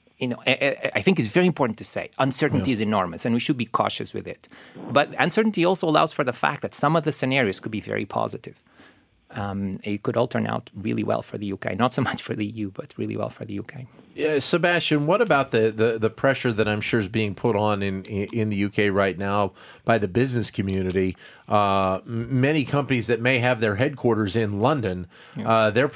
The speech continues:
Speaker 2: probably <laughs> sitting back and saying, "Listen, if, if this vote goes the wrong way, we may be very well, uh, you know, taking our headquarters, moving them and, and, and going to Paris or going to Madrid or, you know, some other location right now."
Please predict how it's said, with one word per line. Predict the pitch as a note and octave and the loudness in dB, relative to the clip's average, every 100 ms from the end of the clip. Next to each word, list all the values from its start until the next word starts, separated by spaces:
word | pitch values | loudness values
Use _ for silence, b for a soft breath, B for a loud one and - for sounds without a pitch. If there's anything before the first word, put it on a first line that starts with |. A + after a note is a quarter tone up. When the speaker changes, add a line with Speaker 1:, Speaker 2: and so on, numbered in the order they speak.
| C#3+ | 2
Speaker 2:
probably | B2+ G#2+ G#2+ D#3 | 2 -2 -2 0
<laughs> | - - | 2 2
sitting | C3+ B2 | 2 2
back | A#2 A#2+ A#2 | 2 2 0
and | A#2 | -2
saying, | - A#2 A2 | 2 2 2
"Listen, | A#2 D3+ A#2+ G#2 | 2 2 0 0
if, | G2+ - - - - | -4 -6 -20 -12 0
if | A2+ | 0
this | G2 D#3+ - | 2 0 2
vote | C3+ C3 | 0 2
goes | B2+ A#2 | 0 2
the | A#2+ | 0
wrong | A2+ A2+ A2 | 2 2 2
way, | A#2+ D3+ B2+ G#2+ | 4 4 4 2
we | G#2+ C#3 | 0 2
may | C3 C3 | 2 2
be | A2+ A2+ | 0 -2
very | F#2+ B2 B2 | 0 2 2
well, | A#2+ A#2+ A#2 A2 | 4 4 4 0
uh, | G#2 | -2
you | A#2 A2+ | 0 0
know, | G#2+ | 0
taking | - B2+ A#2 | 0 0 2
our | A2 | 2
headquarters, | B2 A#2+ B2 B2 G2+ | 2 2 2 2 0
moving | A2+ B2 C3 | 0 0 0
them | A#2 A2 | 0 0
and, | G2+ - | -2 -2
and, | A2+ A2 B B B | 0 0 B B B
and | A2+ A#2+ | -2 2
going | A#2+ A#2+ | 2 2
to | G#2+ | 0
Paris | - B2+ A2+ G2+ A2 | 2 4 4 2 0
or | F#2+ | 0
going | A2+ A#2 A2+ | 2 0 -2
to | - A#2 A2 | 0 2 2
Madrid | G#2 G#2 A2 B2+ A#2 G2+ | 2 0 2 4 4 2
or, | G#2 | 0
you | B2 | 2
know, | A2 | 2
some | G2+ - C3 | 2 0 2
other | A#2 C3 G#2 | 2 2 2
location | G2+ F#2+ D#3 D#3+ F2+ | 2 2 0 0 -4
right | E2+ D#2+ | -4 -4
now." | D#2 | -8